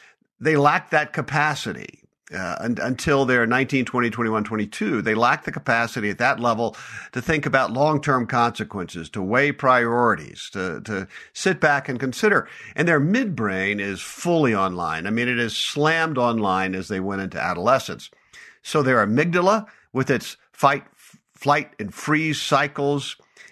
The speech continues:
inflamed by fresh chemical rushes of cortisol,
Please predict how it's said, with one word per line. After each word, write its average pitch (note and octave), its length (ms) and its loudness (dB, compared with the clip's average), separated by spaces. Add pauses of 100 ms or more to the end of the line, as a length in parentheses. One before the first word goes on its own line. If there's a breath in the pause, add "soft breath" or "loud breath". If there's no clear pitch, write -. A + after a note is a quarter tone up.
(300 loud breath)
inflamed D3 600 2
by A2+ 220 4
fresh D#3 540 2
chemical D3+ 580 2
rushes C#3 420 4
of G2+ 160 -6
cortisol, G2+ 800 2